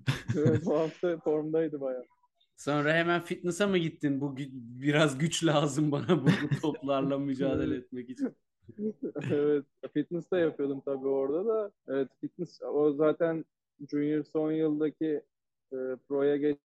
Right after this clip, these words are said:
Speaker 2: geçerkenki en büyük faktörlerden birinin fitness olduğunu da orada çok iyi gördüm. Bingo da, onlar da topa çok iyi vuruyordu da hepimiz onlara göre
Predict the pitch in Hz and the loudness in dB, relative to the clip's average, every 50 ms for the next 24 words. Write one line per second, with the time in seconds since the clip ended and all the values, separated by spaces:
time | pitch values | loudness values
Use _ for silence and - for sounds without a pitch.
0 | _ _ _ _ _ _ - 143 - - 151 151 143 - 151 151 156 151 151 151 | _ _ _ _ _ _ -10 -6 -2 0 0 0 0 -2 -6 -4 -4 -4 0 0
1 | 151 147 - 151 139 - 147 147 143 151 151 151 151 160 - 156 - 151 - 156 | -2 0 0 -2 0 0 0 0 0 0 0 0 -2 -2 -4 -6 -6 -2 -2 -2
2 | 143 143 156 156 143 127 117 123 - - 120 - 117 117 117 113 120 135 147 151 | 0 0 -2 -2 -2 -2 -2 -4 -8 -8 -10 -6 -4 -4 -4 -2 -2 0 2 2
3 | 156 156 160 151 127 - _ - 131 131 151 160 156 165 - - - _ _ 143 | 2 2 2 0 -2 -6 _ -8 -4 -2 -2 0 0 0 -2 -4 -8 _ _ -6
4 | 127 139 131 - 135 - 135 131 135 143 175 202 180 160 160 143 - 151 156 156 | -6 -4 -6 -6 -6 -6 -4 -4 -2 -2 0 0 0 0 -2 -4 -4 -6 -6 -4
5 | 147 143 143 143 143 143 147 147 156 143 151 151 151 | -4 -4 -6 -6 -4 -2 -2 0 0 0 0 0 -2